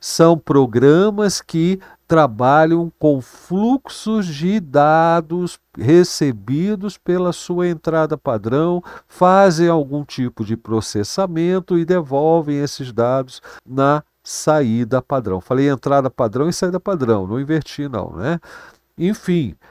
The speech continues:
tá? Isso significa basicamente processar texto na maior parte das vezes. Propósito primário dessa linguagem,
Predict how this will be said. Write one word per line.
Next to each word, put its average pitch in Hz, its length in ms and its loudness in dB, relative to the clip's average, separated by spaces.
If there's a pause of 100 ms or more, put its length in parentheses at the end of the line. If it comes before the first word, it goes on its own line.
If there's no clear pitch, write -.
(120)
tá? 143 180 -2
Isso 170 260 -2
significa 165 540 -4
basicamente 113 640 -4
processar 113 640 -8
texto 117 420 -4
na 95 80 -10
maior 107 140 -6
parte 101 340 -8
das 107 200 -4
vezes. 120 640 -2 (240)
Propósito 208 880 4
primário 202 500 2
dessa 196 240 0
linguagem, 180 640 2